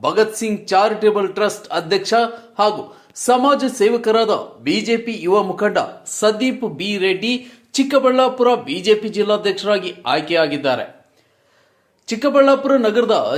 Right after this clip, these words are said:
ಜಿಲ್ಲಾ ಕಚೇರಿಯಲ್ಲಿ ಜಿಲ್ಲಾ ಚುನಾವಣಾಧಿಕಾರಿ ಎಸ್ ಎನ್ ರಾಜಣ್ಣ ಹಾಗೂ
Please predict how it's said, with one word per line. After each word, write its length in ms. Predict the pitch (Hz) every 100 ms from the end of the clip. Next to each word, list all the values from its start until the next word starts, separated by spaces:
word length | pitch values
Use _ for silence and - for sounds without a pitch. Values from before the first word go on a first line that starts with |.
| 147
ಜಿಲ್ಲಾ 260 | 165 226 262
ಕಚೇರಿಯಲ್ಲಿ 680 | 254 - 254 240 233 247
ಜಿಲ್ಲಾ 360 | 233 147 180 233
ಚುನಾವಣಾಧಿಕಾರಿ 1040 | 226 208 220 214 208 208 214 208 - - -
ಎಸ್ 320 | 143 185 -
ಎನ್ 180 | 269 226
ರಾಜಣ್ಣ 460 | 170 180 180 202 214 226 -
ಹಾಗೂ 360 | 190 202 151 -